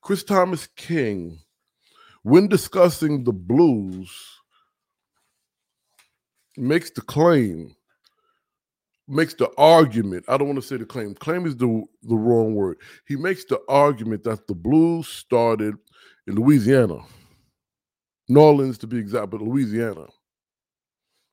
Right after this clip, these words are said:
Congo Square, right? Which goes back to, uh, Glenn David Andrews, right? But Louisiana, he says the blues starts.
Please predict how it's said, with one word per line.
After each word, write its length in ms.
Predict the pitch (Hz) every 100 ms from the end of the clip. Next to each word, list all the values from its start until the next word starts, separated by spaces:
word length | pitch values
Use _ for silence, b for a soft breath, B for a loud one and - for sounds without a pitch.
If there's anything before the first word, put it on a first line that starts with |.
| _ _ b b b _ _ _ _ _ _ _ _ _ -
Congo 440 | 165 170 160 160
Square, 500 | - - 156 127 85 _ b b b _ _ _ _ _ _ _ _ _ _ _ _ _ _ _ _
right? 200 | 131 139 - _
Which 300 | - 135 -
goes 260 | - 143 117 _ _
back 440 | _ - 123 117 113
to, 280 | 117 107 -
uh, 200 | 123 113
Glenn 340 | 104 110 117 113
David 500 | 113 113 101 107 _
Andrews, 540 | 143 143 117 87 90 82
right? 240 | 98 101 - _ B B B B
But 320 | 117 120 -
Louisiana, 1040 | 139 123 120 160 151 139 143 139 131 101 - _ _ _
he 120 | 101 117
says 300 | - 117 95
the 100 | 101
blues 440 | 92 117 113 101
starts. 920 | - - - 104 - _ - - -